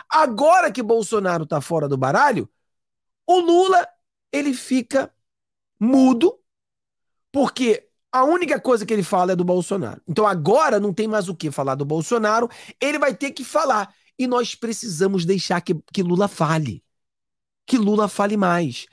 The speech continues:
Que Lula comece a fazer as lives imitando o Bolsonaro. Que Lula comece a falar mais.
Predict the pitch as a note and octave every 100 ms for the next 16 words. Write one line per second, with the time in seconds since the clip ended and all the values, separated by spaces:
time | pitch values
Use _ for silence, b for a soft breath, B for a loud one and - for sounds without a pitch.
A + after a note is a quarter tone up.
0 | b b D4 A#3+ G#3+ A#3+ A3+ A#3+ A3+ G#3+
1 | G3+ F#3+ G#3 G3 A3 F#3+ F#3+ G3+ G#3 F3
2 | G3 G3+ F3+ F#3 F3+ G3 F#3 A3 G3+ E3+
3 | F#3+ C#3 - b b b C#4+ B3 C4+ C4+
4 | B3+ B3 A#3+ A#3 B3 A3+ B3+ A3 A3+ G3+
5 | -